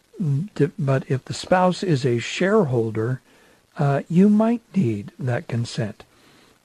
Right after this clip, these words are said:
The better thing is to err on the side of caution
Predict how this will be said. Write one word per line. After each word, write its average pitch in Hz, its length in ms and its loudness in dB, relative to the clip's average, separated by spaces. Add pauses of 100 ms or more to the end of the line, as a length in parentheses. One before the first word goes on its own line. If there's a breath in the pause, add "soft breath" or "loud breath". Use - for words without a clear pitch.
The 156 80 0
better 160 320 2
thing 143 280 0
is 139 140 -2
to - 140 -6
err 147 240 2
on 135 140 -2
the 127 60 0
side 135 340 -2
of - 180 -8
caution 175 580 0